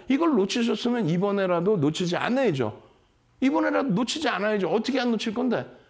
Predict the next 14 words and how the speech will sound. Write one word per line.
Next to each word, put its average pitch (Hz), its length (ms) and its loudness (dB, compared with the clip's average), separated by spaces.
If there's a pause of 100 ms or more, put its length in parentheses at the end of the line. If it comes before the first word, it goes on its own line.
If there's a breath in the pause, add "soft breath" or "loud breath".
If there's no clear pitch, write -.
(180 loud breath)
이십사 277 400 0
시간 247 260 0
윤정도와 208 440 2
함께 214 220 -2
있으면 196 420 -2 (180 loud breath)
장중에 190 680 0
이래 269 240 0
이래 247 140 0
하십시오, 202 420 -2
요래 294 220 0
요래 294 200 0
하십시오, 254 360 -2
요렇게 370 380 2
하십시오 330 500 -2